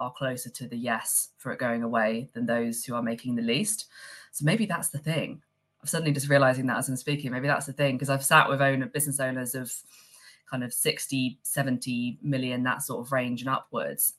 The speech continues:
and they spout some mad things, but they genuinely believe it.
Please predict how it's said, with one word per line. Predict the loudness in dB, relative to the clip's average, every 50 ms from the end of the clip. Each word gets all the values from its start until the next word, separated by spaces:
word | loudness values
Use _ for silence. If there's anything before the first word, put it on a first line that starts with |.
| _ 2
and | 2 2 4 2 2 2 0 0 -4 -6 -8 -20 -20 _ _ _ _ _ _ _ _ _
they | 2 4 4 2 0 -2 2
spout | 4 4 4 6 6 8 8 8 6 4
some | 2 2 2 4 4
mad | 4 6 6 4 4 2 0
things, | 0 0 0 0 -4 -10 -12 -12 -12 -12 -14 _ _ _ _ _ _ _ _ _ _ _ _
but | -8 -4
they | -4 -4 -4
genuinely | -2 -2 0 2 2 2 2 0 0 0 0 0 0 0
believe | -2 -4 -4 -4 -4 -6 -6
it. | -8 -12 -12